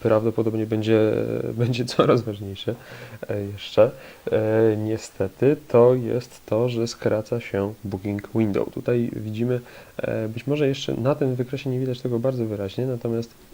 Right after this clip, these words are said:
mm, ta czerwona linia, czyli, mm, linia, która pokazuje, mm, łącząca tutaj, e, rezerwacje dokonane na tygodnie, e, do końca roku, mm,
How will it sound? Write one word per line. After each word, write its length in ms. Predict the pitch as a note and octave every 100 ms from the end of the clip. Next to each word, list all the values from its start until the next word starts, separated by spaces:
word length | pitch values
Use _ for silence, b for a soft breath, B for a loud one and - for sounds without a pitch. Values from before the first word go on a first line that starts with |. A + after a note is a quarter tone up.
| - -
mm, 400 | A2+ A2+ A2 A2 - - - - - - -
ta 100 | B2+
czerwona 420 | - A#2+ C3 D3
linia, 440 | A#2 G2 F#2+ G2+ A2
czyli, 280 | - G#2+ G#2+ -
mm, 320 | G#2+ G#2+ A2
linia, 140 | A#2 A2+
która 140 | A2+
pokazuje, 520 | - - G#2 A2 A2+ A2+ - - - - _ - - _ _ -
mm, 380 | D3 A2+ A2 G#2+
łącząca 480 | A2 - B2 A2 G#2+
tutaj, 220 | G#2+ G#2+ B B B B B
e, 840 | G#2+ G#2 G#2 G#2 G#2 G#2 G#2 G#2
rezerwacje 480 | G#2+ G#2+ A2 B2 A#2+
dokonane 400 | A2+ A2+ A2+ A2
na 180 | A2 D3
tygodnie, 600 | D3 A#2+ A#2 A2 G2+ G2 B B B B -
e, 300 | G#2 G2+ G2
do 100 | G#2+
końca 380 | A2+ G#2+ G#2+
roku, 440 | G2+ G2+ - G#2 D#3+ - b b b -
mm, 680 | A2+ A2 A2 A2 A2 A2